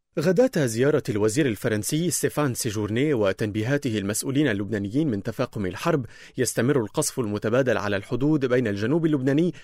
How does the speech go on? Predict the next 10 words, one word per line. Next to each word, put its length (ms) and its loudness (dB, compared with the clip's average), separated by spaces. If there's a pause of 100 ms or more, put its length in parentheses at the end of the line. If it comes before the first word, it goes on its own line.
والشمال 460 0
الإسرائيلي، 640 -2 (280)
وفي 200 -2
جديده 640 0 (160)
استهدف 400 -2
قصف 380 0
مدفعي 680 0
إسرائيلي 480 0
محيط 380 -4
شبعة، 440 -4